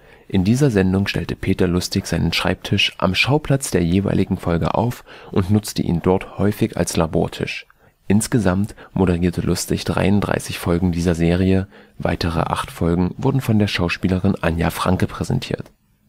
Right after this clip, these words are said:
Löwenzahn mit Guido Hammesfahr als Fritz Fuchs.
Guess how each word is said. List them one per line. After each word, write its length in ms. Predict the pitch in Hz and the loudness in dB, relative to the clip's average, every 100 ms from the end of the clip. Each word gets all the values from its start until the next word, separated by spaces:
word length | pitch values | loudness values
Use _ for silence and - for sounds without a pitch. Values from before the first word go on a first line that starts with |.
| _ | _
Löwenzahn 880 | - 87 87 85 85 - 80 80 80 - _ _ _ | 2 6 6 6 2 2 2 2 0 -6 _ _ _
mit 220 | 147 143 - | 2 2 0
Guido 400 | 107 104 92 87 | 4 6 6 4
Hammesfahr 720 | 82 82 - - 80 78 80 _ _ | 4 2 0 2 4 4 0 _ _
als 240 | - - - | -2 0 2
Fritz 420 | - 85 - - | 2 2 0 -8
Fuchs. 500 | - 123 - - - | 2 2 2 -6 -12